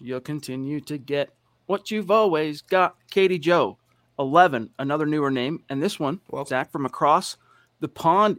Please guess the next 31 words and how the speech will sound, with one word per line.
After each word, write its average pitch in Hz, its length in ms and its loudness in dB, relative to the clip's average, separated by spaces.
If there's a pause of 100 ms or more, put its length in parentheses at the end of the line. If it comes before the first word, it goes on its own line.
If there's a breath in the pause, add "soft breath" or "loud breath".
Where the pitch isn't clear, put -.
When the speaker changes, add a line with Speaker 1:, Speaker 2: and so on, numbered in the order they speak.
Speaker 1:
in 147 260 -4
Ireland, 180 640 0 (360)
where, 131 360 2
uh, 123 280 2 (280)
I 139 100 -2
have 190 200 -6
some, 175 260 -2
uh, 120 200 -2
familial 123 540 -4
roots 120 540 -6
from. 120 340 -12 (1040)
Oh, 131 200 -4
dude, 127 200 -6
that's 143 200 -6
cool. 120 180 -10
From 127 200 -12
Ireland. 143 580 -4 (180)
She - 140 -12
says, 135 140 -8
"Would, 147 340 -2
uh, 139 380 4 (760)
would 135 100 -2
love 170 220 2
to 226 60 -2
see 170 340 -4
the 147 260 -8
end 151 300 -4
of 127 200 -2
the 127 60 -6
Fangio 135 580 -6
era 151 320 -2